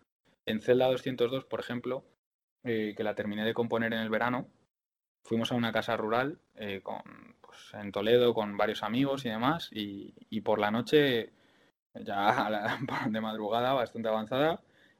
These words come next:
eh, tenía una zona así más, eh, apartada la casa y cogí la guitarra, estaba con David, que es otro amigo que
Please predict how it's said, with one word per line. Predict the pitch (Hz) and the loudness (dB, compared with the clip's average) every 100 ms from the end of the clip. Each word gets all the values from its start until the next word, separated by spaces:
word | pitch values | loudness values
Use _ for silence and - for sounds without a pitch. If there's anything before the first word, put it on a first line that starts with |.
| - | -4
eh, | 110 107 107 104 | -2 -2 -4 -8
tenía | - 107 | -4 0
una | 117 117 | 0 0
zona | 127 113 | 0 -2
así | 110 117 | -2 -2
más, | 110 110 110 107 - - - | 0 0 -2 -4 -8 -14 -12
eh, | 104 104 104 113 | -14 -14 -16 -8
apartada | 110 107 98 123 139 | -2 0 2 4 6
la | 127 117 | 6 4
casa | 139 - 175 | 0 -2 0
y | 139 104 - | 0 -4 -10
cogí | - 113 107 | -10 -8 -4
la | 110 | -4
guitarra, | 110 123 139 147 | -2 -2 0 0
estaba | - 107 107 | 0 -4 -4
con | 107 104 101 | -6 -8 -6
David, | 104 123 156 | -4 -2 -4
que | - | -6
es | 104 104 | -8 -6
otro | 101 104 | -8 -6
amigo | 107 107 107 | -4 -4 -4
que | 104 104 101 | -4 -6 -10